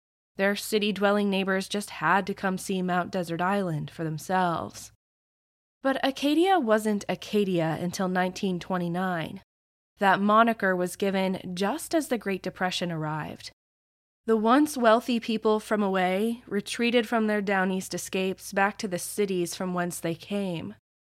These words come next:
Tragedy struck Mount Desert Island and the national parkland in nineteen forty-seven.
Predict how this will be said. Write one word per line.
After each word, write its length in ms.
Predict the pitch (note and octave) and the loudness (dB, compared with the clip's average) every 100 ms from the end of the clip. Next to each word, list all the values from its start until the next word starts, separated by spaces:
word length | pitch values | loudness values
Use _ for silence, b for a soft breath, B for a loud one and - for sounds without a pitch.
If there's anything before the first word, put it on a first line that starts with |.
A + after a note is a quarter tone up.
| _ _ _ _ | _ _ _ _
Tragedy 720 | - A#3 A#3+ A3+ A3 F3+ D#3+ F3 | -6 4 4 4 0 0 -2 -6
struck 440 | - - G#3 - | -4 2 2 2
Mount 280 | A#3 A3 A3 | 2 2 4
Desert 300 | A3 G#3+ G#3+ | 2 2 2
Island 500 | G#3 G#3 G3+ G3 G3+ | 2 2 2 0 -2
and 180 | G3+ G3+ | 0 0
the 60 | |
national 440 | G3+ F#3 - G#3 F#3 | 2 2 2 -2 0
parkland 680 | G3+ F#3+ - G3+ F#3+ F#3+ | 2 0 0 -2 0 -2
in 160 | F#3 G3 | -2 -2
nineteen 380 | G3 F#3 - G3 | -2 -2 -4 -4
forty-seven. 840 | - F#3+ E3+ - F#3 F#3 D#3+ A3 | -4 -4 -4 -4 -4 -2 -6 -8